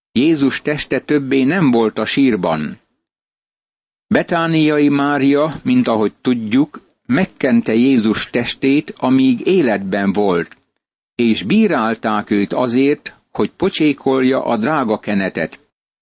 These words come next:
Az övé azonban nem ment veszendőbe. Most Jézus feltámadásához érkezve látjuk, hogy Lukács éppen úgy rögzíti a feltámadás tényeit, mint Máté,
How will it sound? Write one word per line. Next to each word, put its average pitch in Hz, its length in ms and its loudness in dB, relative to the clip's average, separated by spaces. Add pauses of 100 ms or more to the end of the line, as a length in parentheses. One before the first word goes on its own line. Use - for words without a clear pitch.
(560)
Az 202 200 -2
övé 170 420 0
azonban 151 560 0
nem 170 240 -2
ment 110 360 2
veszendőbe. 90 920 -2 (640)
Most - 240 -2
Jézus 139 420 2
feltámadásához 120 1200 -2
érkezve 113 800 -2
látjuk, 123 720 -2 (580)
hogy 107 140 -2
Lukács 135 540 -2
éppen 139 580 -2
úgy 127 360 2
rögzíti 123 580 0
a 107 100 0
feltámadás 120 920 -2
tényeit, 135 680 0 (180)
mint 104 400 0
Máté, 147 720 0